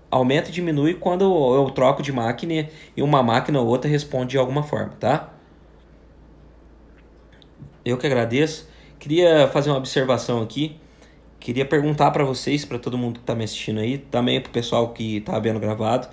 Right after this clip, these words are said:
se essa live tá tendo fundamento pra vocês, tá? Se eu tô conseguindo responder as dúvidas de vocês, tá? E se também vocês querem que a gente faça uma live com tema.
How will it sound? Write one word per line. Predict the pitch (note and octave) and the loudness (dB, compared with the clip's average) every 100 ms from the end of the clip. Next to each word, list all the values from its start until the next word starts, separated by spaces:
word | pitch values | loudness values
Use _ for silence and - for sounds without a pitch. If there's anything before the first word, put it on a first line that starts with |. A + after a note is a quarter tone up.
| - - - - | -20 -20 -20 -16
se | - C#3+ | 0 2
essa | D3+ E3 | 4 4
live | D3+ C#3+ D#3 | 6 6 4
tá | D#3+ E3+ | 0 -2
tendo | E3+ F3 | 0 -2
fundamento | F#3 F3+ F3 D3 C#3+ D3 | -2 0 2 2 0 -2
pra | D3+ | -2
vocês, | D3+ D3 A2 G#2 - | -2 -4 -6 -6 -10
tá? | - A2 C3+ - - - | -4 -2 -2 -8 -20 -20
Se | - - | -18 0
eu | A#2 A#2+ | 0 2
tô | C#3 C3+ C3 A#2+ | 2 2 4 2
conseguindo | A#2+ C#3 - C3 D#3+ | 0 -2 -2 -2 0
responder | D#3+ D3+ D3+ B2+ A2+ C#3+ - - - | 0 -2 -2 -2 0 -2 -4 -16 -8
as | A2+ G#2+ | -6 -4
dúvidas | A#2 A#2+ A2 G#2 | -2 -2 -2 -4
de | |
vocês, | G#2+ G#2+ - A2 D3 | -6 -8 -4 -4 -4
tá? | - A2+ C#3+ - - - - | -4 -4 -4 -12 -20 -20 -4
E | B2 C#3+ D3 D3+ | 0 4 4 2
se | D3+ F3 | 0 -2
também | G3+ F#3 D#3 E3 F#3 - - | 0 4 4 4 0 -10 -4
vocês | C#3+ D3 D#3+ D#3 | -4 0 -2 0
querem | - C#3+ D3+ E3 - - - | 2 2 2 -2 -10 -18 -6
que | |
a | C#3+ | -4
gente | C#3+ D3 - | -2 -4 0
faça | C#3+ D#3 E3+ | 2 2 0
uma | D3+ | 0
live | C3+ C3 C#3+ | 4 2 2
com | C#3 D#3+ | -2 -6
tema. | D#3 D#3+ D#3+ C3 A2 | 0 0 2 0 -2